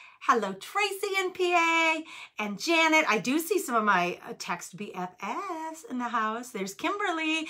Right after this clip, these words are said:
She's sprinkling because it's exciting. Can you believe this?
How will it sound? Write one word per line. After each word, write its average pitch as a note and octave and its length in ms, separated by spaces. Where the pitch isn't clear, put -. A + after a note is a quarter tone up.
She's A3+ 280
sprinkling F#4 760
because C#4+ 420
it's - 240
exciting. G#4+ 1400
Can A3+ 260
you F4+ 240
believe C4 480
this? - 480